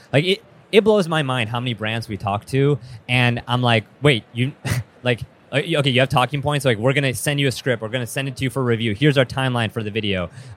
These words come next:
Um, uh, uh, like, we're gonna take it through and, like, uh, y-, you know, like, what, like, we wanna, like, study your blog posts. We wanna go through, like, I even, like, wa-, watch their old earnings reports to figure out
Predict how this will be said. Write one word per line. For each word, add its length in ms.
Um, 440
uh, 20
uh, 840
like, 120
we're 120
gonna 120
take 240
it 80
through 260
and, 140
like, 220
uh, 360
y-, 20
you 280
know, 100
like, 160
what, 160
like, 160
we 80
wanna, 240
like, 160
study 260
your 140
blog 260
posts. 240
We 40
wanna 120
go 140
through, 160
like, 160
I 80
even, 240
like, 200
wa-, 140
watch 200
their 100
old 240
earnings 300
reports 340
to 80
figure 200
out 120